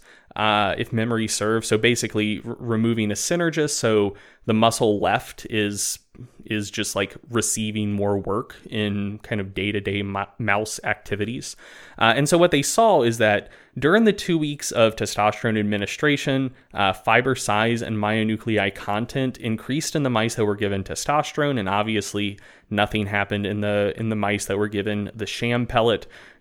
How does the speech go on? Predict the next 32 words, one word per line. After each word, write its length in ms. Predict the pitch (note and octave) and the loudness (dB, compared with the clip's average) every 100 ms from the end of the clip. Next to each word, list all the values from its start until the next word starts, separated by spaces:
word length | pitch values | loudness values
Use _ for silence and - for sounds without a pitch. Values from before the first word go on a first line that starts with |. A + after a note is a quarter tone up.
| - | 2
During 180 | A#2+ B2 | 4 4
the 80 | |
three 280 | A2 - A#2 | 0 0 0
weeks 260 | G#2+ G2+ - | 0 -4 -2
off 360 | D3+ F3+ - - | 2 2 0 -8
in 120 | A#2 | -6
the 80 | A2 | 0
mice 300 | G#2+ G#2 - | 0 0 -4
previously 640 | - D3 D3+ C#3 - A#2+ | -4 -4 -2 -2 -2 0
given 260 | A2 G#2+ G#2 | 0 0 -2
testosterone, 880 | F2+ - C3 B2+ - B2+ B2 A#2+ - - _ _ - | -4 0 2 2 0 -2 0 -2 -6 -20 _ _ -4
muscle 300 | B2+ D3 D#3+ | 0 2 2
fiber 360 | - A#2+ B2 B2+ | 4 6 6 2
size 520 | - A2+ A2+ G#2+ G#2+ | 2 2 2 0 -4
decreased 800 | B2 A#2+ - A#2+ F3 - - - | -8 -8 -6 -6 -6 -8 -10 -4
to 80 | A#2 | -2
the 100 | A2 | -2
point 240 | - A#2+ | 0 0
that 100 | A#2 | 0
it 40 | G2+ | 0
was 160 | G2 | -4
pretty 260 | - C3 A#2 | -4 -4 -4
comparable 640 | - G#2+ G#2+ C3+ C3+ C3+ | -2 -2 0 -2 -2 -2
to 120 | - | -2
the, 280 | A2+ G#2 - | 0 0 0
to 80 | - | -4
the 120 | A2+ | -4
mice 280 | G2+ G2+ G#2 | 0 -2 -2
that 180 | - F#2 | -4 -2
had 200 | G2 G2+ | 0 0
been 160 | G#2+ G#2 | -4 -2
given 400 | G2+ G2+ G2 | -2 -4 -8